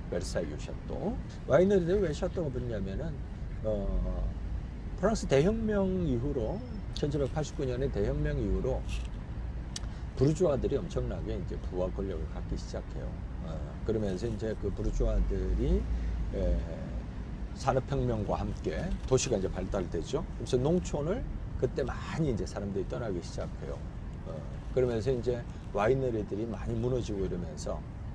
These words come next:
어, 싼 값에 와이너리들이 많이 나온단 말이에요.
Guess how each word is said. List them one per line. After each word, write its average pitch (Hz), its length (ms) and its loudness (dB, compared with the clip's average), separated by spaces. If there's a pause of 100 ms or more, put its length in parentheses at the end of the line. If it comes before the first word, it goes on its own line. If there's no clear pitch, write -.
어, 87 240 -2 (320)
싼 156 300 -2
값에 170 440 0 (220)
와이너리들이 101 500 0
많이 87 180 -4
나온단 85 380 -4
말이에요. - 300 -6